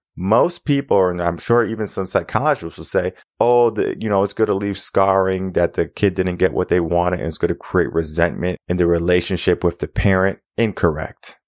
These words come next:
That's not. It's going to show that child, "Okay, this behavior doesn't get this action.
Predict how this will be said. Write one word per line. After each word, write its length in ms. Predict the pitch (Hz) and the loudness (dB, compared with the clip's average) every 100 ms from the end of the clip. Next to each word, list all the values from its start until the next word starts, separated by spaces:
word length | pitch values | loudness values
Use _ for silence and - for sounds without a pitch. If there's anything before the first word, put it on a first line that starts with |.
| _ _ | _ _
That's 180 | - - | -4 -4
not. 280 | - 82 - _ _ - | -4 -6 -8 _ _ -2
It's 160 | 113 | 0
going 260 | - 123 107 | 2 0 0
to 140 | 87 | -6
show 420 | - - 127 131 | -10 0 2 2
that 300 | 135 107 110 | 2 0 0
child, 580 | - 110 110 - - - _ _ - | -2 0 0 -2 -6 -12 _ _ 0
"Okay, 480 | 113 110 87 80 - _ | 0 2 0 -2 -16 _
this 220 | 107 113 | -4 -4
behavior 480 | - 98 117 104 82 | -4 0 2 2 0
doesn't 300 | 82 87 92 | 0 -2 -2
get 180 | 87 87 | -4 -4
this 180 | 78 - | -6 -2
action. 480 | 82 78 - - - | -4 -4 -12 -18 -18